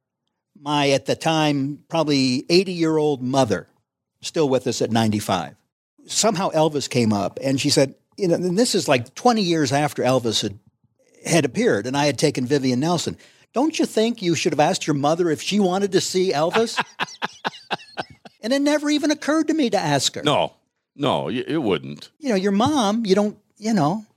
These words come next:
Speaker 2: Yeah, probably wasn't all that hip to bring mom to see Elvis.
Speaker 1: She bears a grudge to this day.
Speaker 2: <laughs> Yeah. Yeah, it's worse when your mom's mad at you as opposed to your brother,
Speaker 1: <laughs>
Speaker 2: who just
Speaker 1: Right.
Speaker 2: wants to beat you up. You know.
Speaker 1: A lot of fun, Dave Lee. Thank you.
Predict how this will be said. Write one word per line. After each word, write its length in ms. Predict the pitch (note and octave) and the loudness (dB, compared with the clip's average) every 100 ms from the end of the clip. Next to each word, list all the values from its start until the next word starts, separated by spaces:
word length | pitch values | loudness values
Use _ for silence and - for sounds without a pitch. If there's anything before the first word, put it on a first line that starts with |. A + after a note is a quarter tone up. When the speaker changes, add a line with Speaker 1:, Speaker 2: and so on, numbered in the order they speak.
| _ - | _ -10
Speaker 2:
Yeah, 320 | D#3 A#2+ G#2 _ _ - | -8 -8 -10 _ _ -10
probably 200 | C3+ B2 | -4 -2
wasn't 240 | B2 A2+ | 0 0
all 100 | A2+ | 0
that 160 | G2+ E2+ | 0 0
hip 280 | A#2 G#2 - | -2 -4 -8
to 80 | D#2+ | -8
bring 180 | E2+ | -6
mom 320 | E2 E2 D#2+ D2+ | -2 -2 -4 -6
to 160 | C#2+ - _ _ _ _ _ | -14 -16 _ _ _ _ _
see 220 | - E2 | -10 -4
Elvis. 500 | D2+ D2+ B1 - - _ _ _ - | -4 -4 -6 -10 -12 _ _ _ -6
Speaker 1:
She 300 | - G3 E3+ | 0 0 -2
bears 460 | G#2+ A#2 E3 G3 | -10 -2 0 0
a 60 | D3 | 0
grudge 340 | D3+ G3 - | 0 0 -2
to 80 | - | 0
this 180 | G#3 - | 0 2
day. 240 | E3 A#3 A#3 | 0 2 0
Speaker 2:
<laughs> 40 | - - - - - - _ _ _ _ _ _ _ | -4 -14 -16 -8 -10 -10 _ _ _ _ _ _ _
Yeah. 100 | - - _ - - - - - | -8 -8 _ -20 -18 -18 -10 -2
Yeah, 100 | E3 | -2
it's 140 | - | 0
worse 220 | G#3 G3 | 0 2
when 80 | F#3 | 2
your 120 | C#3 | 2
mom's 340 | B2+ C3+ C#3 B2 | 2 2 0 0
mad 140 | G#2+ | -2
at 120 | F#2+ | 0
you 60 | G#2 | -2
as 120 | F#2+ | -4
opposed 340 | - A2+ G#2 - | -2 -2 -2 -2
to 60 | |
your 60 | D#2+ | 0
brother, 320 | G2 - C#2 | 2 2 2
Speaker 1:
<laughs> 200 | - - | 0 -2
Speaker 2:
who 60 | C3 | 2
just 160 | - | 2
Speaker 1:
Right. 40 | - | 2
Speaker 2:
wants 140 | A3 | 0
to 80 | - | -4
beat 320 | D#2 F#2+ - | -4 -6 -2
you 80 | F2 | 0
up. 280 | F#2+ E2+ _ _ _ _ _ | 0 0 _ _ _ _ _
You 80 | D#2+ | -8
know. 240 | C#2+ C2+ _ _ | -8 -8 _ _
Speaker 1:
A 40 | E3+ | -2
lot 120 | A#3+ | -2
of 80 | - | 0
fun, 220 | B3 A#3 | -2 0
Dave 220 | G3+ F3+ | -2 0
Lee. 160 | F#3+ G#3+ | -2 0
Thank 280 | G#3 A3+ A3 | -2 -2 0
you. 240 | C#3+ F2+ | 0 -2